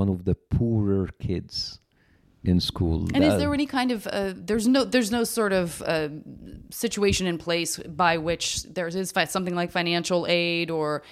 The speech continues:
Speaker 2: anything
Speaker 1: No,
Speaker 2: akin
Speaker 1: no,
Speaker 2: to,
Speaker 1: no,
Speaker 2: to,
Speaker 1: no.
Speaker 2: it's like, you, if you can afford it, you can go.
Speaker 1: Yeah,
Speaker 2: If
Speaker 1: if
Speaker 2: you
Speaker 1: you can't,
Speaker 2: can't,
Speaker 1: you're gonna
Speaker 2: you
Speaker 1: go
Speaker 2: will
Speaker 1: to the
Speaker 2: not go.
Speaker 1: government system. Yeah.
Speaker 2: Got it.
Speaker 1: And, uh, and, and I'm talking about high school. I'm
Speaker 2: Yes.
Speaker 1: not talking about, like, college.
Speaker 2: Yes, got it.
Speaker 1: And, uh, y-, so I went in and I had all of these privileged kids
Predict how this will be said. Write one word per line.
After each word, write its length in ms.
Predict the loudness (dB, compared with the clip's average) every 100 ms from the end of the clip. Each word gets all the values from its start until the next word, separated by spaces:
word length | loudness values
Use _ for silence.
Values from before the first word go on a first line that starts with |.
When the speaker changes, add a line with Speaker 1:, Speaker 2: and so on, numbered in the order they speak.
| -8
Speaker 2:
anything 320 | 0 2 4 2
Speaker 1:
No, 80 | 0
Speaker 2:
akin 140 | 2
Speaker 1:
no, 100 | 4
Speaker 2:
to, 120 | 6
Speaker 1:
no, 100 | 6
Speaker 2:
to, 40 | 4
Speaker 1:
no. 40 | 2
Speaker 2:
it's 100 | 0
like, 100 | -2 -2 -2
you, 100 | -2
if 40 | -2
you 60 | 2
can 60 | 2
afford 200 | 2 -2
it, 60 | -2
you 40 | -2
can 40 | 2 2
go. 160 | 2 -4 -8
Speaker 1:
Yeah, 160 | -2 0
Speaker 2:
If 60 |
Speaker 1:
if 80 | 0
Speaker 2:
you 40 | 2
Speaker 1:
you 60 | 2
can't, 80 |
Speaker 2:
can't, 240 | 2 2 0
Speaker 1:
you're 60 | 0
gonna 100 | 2
Speaker 2:
you 60 |
Speaker 1:
go 40 | 2
Speaker 2:
will 60 | 4
Speaker 1:
to 60 |
the 60 | 4
Speaker 2:
not 40 |
go. 60 | 4
Speaker 1:
government 260 | 4 2
system. 300 | 0 -6 -6 -6
Yeah. 140 | -6
Speaker 2:
Got 40 | -6
it. 40 | _ _ -20 -20 -6 -2
Speaker 1:
And, 220 | 0 2 2
uh, 500 | 2 2 2 2 0 -2
and, 100 | 0
and 80 | 0
I'm 80 | 0
talking 160 | 0 0
about 180 | -2 -2 -2
high 100 | -2 -2
school. 180 | -10 -12 -4
I'm 80 | 2
Speaker 2:
Yes. 80 | 2
Speaker 1:
not 80 | 4
talking 240 | 2 2 2
about, 240 | 2 2
like, 180 | 0 0 0
college. 400 | 0 0 -6 -16 -6
Speaker 2:
Yes, 260 | -4 -4
got 200 | -4 -4
it. 80 | -4 -16 _ _ _ _ _ -20 -6
Speaker 1:
And, 420 | 0 2 2 2 2
uh, 360 | 2 4 2 0
y-, 140 | -6
so 200 | -2 0
I 100 | 2
went 300 | 2 0 0
in 140 | 0 2
and 200 | 0 0
I 140 | 0
had 160 | 0 0
all 160 | 0 0
of 60 |
these 240 | 0 0 -2
privileged 680 | 0 0 0 -4 -8 -14 0
kids 600 | 0 0 -4 -18 -20